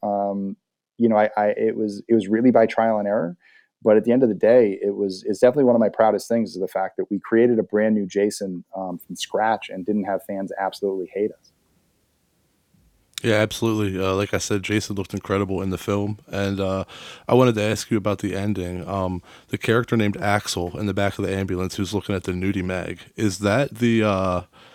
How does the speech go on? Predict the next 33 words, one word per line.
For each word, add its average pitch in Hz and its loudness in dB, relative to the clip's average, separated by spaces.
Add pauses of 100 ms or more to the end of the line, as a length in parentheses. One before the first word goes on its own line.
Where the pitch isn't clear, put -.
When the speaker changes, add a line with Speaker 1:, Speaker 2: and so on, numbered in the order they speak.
(180)
Speaker 2:
is 107 2
that, 113 6
like, 135 2
the 95 0
son 104 0
of 98 -4
Axel 107 2
from, 101 2
like, 92 0
part 98 2
four? 131 0 (360)
Or, 110 8
Speaker 1:
It - 12
Speaker 2:
like, 104 10
Speaker 1:
is. - 2
Speaker 2:
is 107 6
that 110 6
suppo-, 117 4
like, 120 4
is, 120 6
I 127 8
was, 147 6
Speaker 1:
It 160 10
Speaker 2:
I 202 10
was 226 10
Speaker 1:
is. 151 8
Speaker 2:
assu-, 165 6
that's 170 8
an 175 10
assumption 175 8
I'm 120 8
making 123 8
'cause 123 4